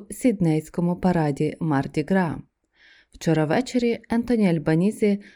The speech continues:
приєднався до десятків тисяч людей у ході сорок п'ятого параду Марді Гра.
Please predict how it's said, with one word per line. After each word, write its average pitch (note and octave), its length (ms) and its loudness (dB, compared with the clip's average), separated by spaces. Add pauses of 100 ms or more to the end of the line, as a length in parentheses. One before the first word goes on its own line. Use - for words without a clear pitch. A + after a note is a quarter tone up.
(140)
приєднався G3+ 600 2
до A3 300 0
десятків G#3+ 720 -2
тисяч D#3+ 560 -4
людей G#3+ 420 0 (360)
у D#3+ 80 -2
ході G#3 580 0 (200)
сорок C4+ 440 -2
п'ятого F#3 760 0 (120)
параду E3+ 640 2
Марді D3 480 0
Гра. C3+ 320 -2